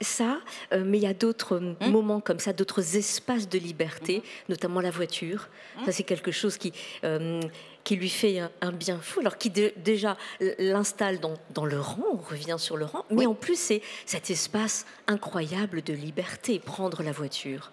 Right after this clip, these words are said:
Speaker 2: Oui, alors, elle prend la voiture pour aller à la messe ou faire les courses, hein.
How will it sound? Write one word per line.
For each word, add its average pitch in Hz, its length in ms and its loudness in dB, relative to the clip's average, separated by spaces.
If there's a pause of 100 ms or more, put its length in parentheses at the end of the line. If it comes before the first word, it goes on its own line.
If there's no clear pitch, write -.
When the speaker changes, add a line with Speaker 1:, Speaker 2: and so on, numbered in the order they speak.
(160)
Speaker 2:
Oui, 220 280 -2
alors, 175 260 8 (380)
elle 165 100 4
prend 196 200 6
la 185 100 8
voiture 160 320 2
pour 170 160 4
aller 156 140 8
à 147 80 8
la 147 100 8
messe 277 320 4
ou 202 60 -4
faire 151 160 4
les 240 120 2
courses, 156 400 0
hein. 170 160 2